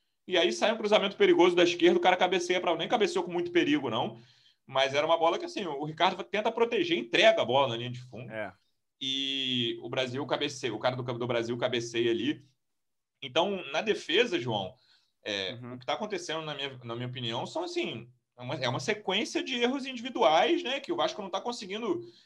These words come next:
Speaker 1: sair dessa pasmaceira ali defensiva de erros muito básicos que o Vasco não vinha cometendo. Tinha, no Carioca tinha o problema crônico da bola aérea,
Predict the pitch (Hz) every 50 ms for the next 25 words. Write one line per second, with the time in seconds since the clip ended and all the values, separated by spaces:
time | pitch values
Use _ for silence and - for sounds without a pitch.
0 | _ _ _ - - - 147 135 120 131 175 254 254 214 170 160 - 156 139 127
1 | 113 110 104 - - - _ _ _ _ _ _ _ _ _ _ _ _ _ _
2 | _ _ _ - 131 151 165 170 170 139 120 127 - - - 131 165 202 196 151
3 | 123 120 143 160 160 156 - 143 127 123 - - - 120 170 214 202 196 175 -
4 | 135 127 127 143 170 190 202 196 - - - - _ _ _ _ _ _ _ _
5 | _ - 156 196 254 - - - 185 147 151 190 240 214 185 170 156 143 - 160
6 | 143 147 151 - - 156 147 147 151 185 196 180 185 202 196 202 185 185 175 175
7 | 160 170 165 - - 165 160 156 127 101 120 131 135 123 117 123 135 135 135 147
8 | 147 - - - 156 151 156 147 135 143 139 139 127 - 127 131 135 123 127 123
9 | 127 113 127 123 127 127 113 110 123 139 156 185 269